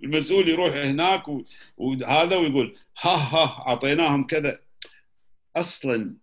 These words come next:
ال-، اللي يقابلون ال-، المحافل الدولية اللي تقابل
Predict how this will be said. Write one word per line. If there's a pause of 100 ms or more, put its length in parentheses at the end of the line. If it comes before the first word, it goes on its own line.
ال-،
اللي
يقابلون (180)
ال-،
المحافل
الدولية
اللي
تقابل